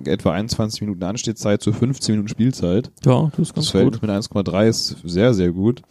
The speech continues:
Speaker 1: Donnerstag war das, äh, zweihundertdreiundzwanzig zu hundertzweiundvierzig Minuten.
Speaker 2: Ja.
Speaker 1: Äh, ein bisschen schlechteres Verhältnis mit zweiundzwanzig zu vierzehn und eins Komma sechs,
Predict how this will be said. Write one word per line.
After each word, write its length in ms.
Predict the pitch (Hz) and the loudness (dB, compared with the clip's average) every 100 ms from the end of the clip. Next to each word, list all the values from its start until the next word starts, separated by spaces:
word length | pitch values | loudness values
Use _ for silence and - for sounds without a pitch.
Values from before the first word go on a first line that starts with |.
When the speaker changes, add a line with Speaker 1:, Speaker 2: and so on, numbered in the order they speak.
| - | -8
Speaker 1:
Donnerstag 540 | 90 107 - 101 101 | -2 0 2 2 2
war 220 | 90 90 | 0 0
das, 280 | 87 87 - | 0 0 0
äh, 260 | 90 87 82 | 0 0 0
zweihundertdreiundzwanzig 1000 | - 95 95 87 90 110 - 104 - 107 | 0 0 0 0 0 -2 -2 -4 -2 -4
zu 180 | - 90 | -4 -2
hundertzweiundvierzig 1120 | 104 104 87 - - - 92 87 123 - 139 | 0 -2 -2 -10 -8 -2 -2 0 -2 -2 -2
Minuten. 500 | 135 131 143 151 165 - _ _ _ - - | 0 2 2 0 -6 -10 _ _ _ -12 -2
Speaker 2:
Ja. 320 | 104 98 185 - _ _ | 2 4 2 -2 _ _
Speaker 1:
Äh, 160 | 95 95 | 2 2
ein 120 | 95 | 2
bisschen 260 | 131 139 | 0 0
schlechteres 540 | 113 117 120 131 127 - | 0 2 2 0 0 0
Verhältnis 460 | 127 117 120 120 113 | 4 4 2 -2 -4
mit 120 | 110 | -4
zweiundzwanzig 760 | - 101 120 - 107 113 110 | -2 -2 -2 -4 -6 -6 -10
zu 140 | - 101 | -8 -4
vierzehn 420 | 120 117 - 110 | -4 -4 -6 -4
und 80 | 98 | -4
eins 220 | 98 113 | -6 -8
Komma 220 | - 107 | -4 0
sechs, 340 | 101 117 - | 0 -2 -6